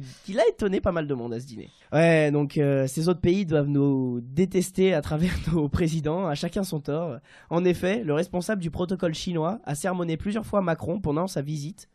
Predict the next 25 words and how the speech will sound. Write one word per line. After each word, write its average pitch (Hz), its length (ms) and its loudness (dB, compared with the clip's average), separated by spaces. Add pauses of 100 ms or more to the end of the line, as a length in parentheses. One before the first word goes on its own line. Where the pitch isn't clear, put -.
(100)
donc 127 140 -6
la 123 100 -8
dernière 127 220 -6
visite, 120 380 -12
euh, 107 420 -8
il 82 60 -10
y 117 40 -8
a 123 40 -10
quelques 120 240 -12
mois, 113 240 -10 (480)
pour 147 120 0
ses 170 200 0
inté-, 226 320 0 (180)
euh, 147 100 2
ses 143 280 -4
incessants 233 500 -2
retards, 147 540 -8 (300)
dû 180 200 0
à 202 80 6
son 180 200 -4
goût 170 200 -2
pour 151 160 -2
la 131 120 -2
participation 185 840 -4 (220)
systématique 233 880 -4